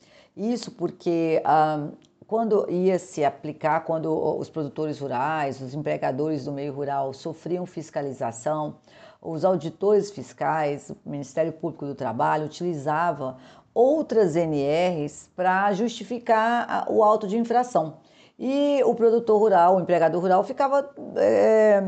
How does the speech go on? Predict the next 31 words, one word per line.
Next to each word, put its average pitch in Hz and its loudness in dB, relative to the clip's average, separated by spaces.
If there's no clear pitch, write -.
em 240 -2
dúvida 240 2
se 180 2
é 165 4
correta 156 2
essa, 139 2
essa - 0
classificação, 190 0
porque 302 -4
ele 294 0
tinha 277 -4
a 196 0
própria 170 0
N 151 -4
R 135 -2
trinta 147 -6
e 170 -2
um, 180 -4
que 196 -8
não 233 -4
mencionava 220 -2
aquele 185 0
ponto 160 -8
que - -20
tava 180 -2
sendo 185 -4
colocado 185 0
como, 190 -2
é, 170 2
um, 180 -8
inf-, - -12